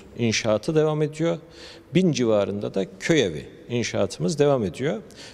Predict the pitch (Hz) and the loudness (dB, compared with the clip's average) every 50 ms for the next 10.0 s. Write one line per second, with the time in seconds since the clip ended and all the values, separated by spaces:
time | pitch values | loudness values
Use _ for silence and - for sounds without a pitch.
0 | - - 147 151 170 165 165 165 170 180 185 180 190 - - - - - - - | 0 0 2 2 2 2 2 2 0 0 -2 -4 -6 -10 -18 -20 -20 -20 -20 -20
1 | - - - 156 156 165 170 160 135 110 95 95 87 90 - - - 131 131 139 | -8 -2 2 2 4 4 4 2 2 0 2 0 0 -2 -6 -6 -4 -2 0 0
2 | 139 135 - - - - - - - 113 110 120 131 127 156 156 - 120 117 107 | 0 -2 -4 -8 -20 -20 -20 -12 -6 0 2 2 2 4 2 2 2 2 0 0
3 | 104 113 123 120 - - 127 - - 135 127 123 120 113 - - 123 110 110 113 | 0 0 -2 -2 -4 -8 -8 -6 -2 -2 -2 -2 -2 -4 -4 -2 -2 0 0 0
4 | 113 123 165 175 165 - 160 151 - - - 127 123 120 117 123 135 160 185 160 | 0 -2 -4 -4 -4 -2 -2 0 0 0 -2 -2 0 0 0 -2 -2 -2 0 2
5 | 147 135 - - - 120 107 87 - - - - - - - - - - - - | 0 0 0 -4 -2 -2 -2 -2 -2 -6 -10 -10 -10 -14 -18 -20 -20 -20 -20 -20
6 | - - - - - - - - - - - 147 196 185 - - 170 160 147 135 | -20 -20 -20 -20 -20 -20 -20 -20 -8 0 4 4 4 4 2 -4 -4 -2 0 -2
7 | 117 - 131 127 127 120 120 123 120 110 110 98 92 92 - - 90 90 87 - | -2 -2 0 2 2 4 4 2 2 2 2 2 2 0 -4 -4 -4 -4 -4 -4
8 | - 98 92 87 90 117 160 180 160 143 135 - - 156 139 135 143 131 123 120 | -2 0 0 0 -2 -4 -4 -2 0 0 0 0 -2 -6 -6 -2 -2 -2 -2 -2
9 | 117 - - - - - 113 123 120 113 120 113 107 101 - - - - - | -4 -6 -12 -12 -4 0 0 2 2 2 -2 -2 -2 -2 -4 -6 -8 -8 -10